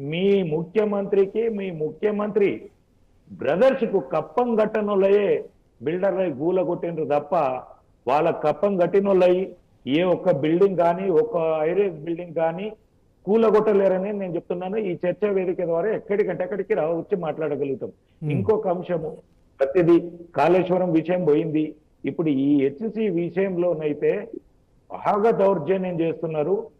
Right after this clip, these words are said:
Speaker 1: ఇది ప్రైవేట్ వ్యక్తులకు అంటగట్టడానికే ప్రభుత్వ భూమి అని చెప్పేసి లాగి,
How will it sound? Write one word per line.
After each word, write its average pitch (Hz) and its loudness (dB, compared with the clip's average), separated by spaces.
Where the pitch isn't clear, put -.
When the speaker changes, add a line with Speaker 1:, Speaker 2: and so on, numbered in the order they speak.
Speaker 1:
ఇది 165 2
ప్రైవేట్ 175 2
వ్యక్తులకు 190 0
అంటగట్టడానికే 180 0
ప్రభుత్వ 170 0
భూమి 160 -4
అని 185 -4
చెప్పేసి 180 -4
లాగి, 165 -2